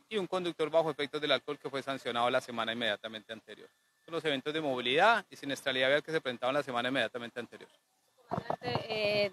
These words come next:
Speaker 2: desde el Hospital Regional de la Orinoquía indicaron que ha aumentado el caso de accidentes de tránsito donde se han visto involucrados menores de edad. ¿Qué está pasando? ¿Será que hay mucha confianza por parte de los padres a la hora de soltar estos automotores a los menores de edad?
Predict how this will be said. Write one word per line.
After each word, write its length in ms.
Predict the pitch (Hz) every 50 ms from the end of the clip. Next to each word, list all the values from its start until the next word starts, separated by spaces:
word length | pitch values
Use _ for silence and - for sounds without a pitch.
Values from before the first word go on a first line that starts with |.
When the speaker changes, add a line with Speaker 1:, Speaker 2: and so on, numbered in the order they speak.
| 185 -
Speaker 2:
desde 480 | 208 202 196 185 208 208 208 208 208
el 80 | 202 208
Hospital 360 | 202 - - 202 - 208 208
Regional 380 | 226 247 254 240 214 196 196 196
de 80 | 226
la 80 | 226 240
Orinoquía 500 | 233 226 220 208 190 - - 220 208 214
indicaron 400 | 226 226 233 - 220 208 220 226
que 460 | - - 226 220 214 208 196 190 - -
ha 80 | - 220
aumentado 720 | 220 233 240 247 240 247 - - 254 240 233 214 196 175 - _ _ _ _ _ _
el 140 | - 208 -
caso 240 | - 214 208 - 233
de 100 | 226 220
accidentes 480 | 214 - - 226 196 202 202 208 226
de 120 | 226 240 208
tránsito 420 | - 208 208 208 254 - 226 220
donde 260 | 220 214 202 202 202
se 100 | 196 -
han 120 | 202 190 190
visto 160 | 208 - 240
involucrados 640 | 226 220 226 220 190 - - 208 208 220 226 226
menores 380 | 226 214 202 196 196 208 220 214
de 100 | 214 202
edad. 180 | 196 202 196 -
¿Qué 80 | - 214
está 200 | - - 240 220
pasando? 440 | 240 233 226 254 247 233 220 202
¿Será 260 | 196 - 202 185 190 196
que 200 | - - 220 220
hay 80 | 226
mucha 300 | 247 233 240 - 254 262
confianza 440 | - 226 - - 214 208 214 247 247
por 140 | - 220 -
parte 180 | 202 196 -
de 80 | 233 226
los 140 | 220 214 -
padres 420 | - 202 202 208 214 240 262 - _ _ _ _ _ _ _ -
a 160 | 247 247 233
la 160 | 233 220 214
hora 140 | 220 220 226
de 80 | 247 233
soltar 280 | 240 214 - 214 208
estos 240 | 214 214 - 240 233
automotores 560 | 233 202 - 208 196 202 196 - 202 208 220
a 60 | 247
los 100 | 220 208
menores 300 | 196 190 190 196 196 202
de 60 | 214 208
edad? 120 | 220 -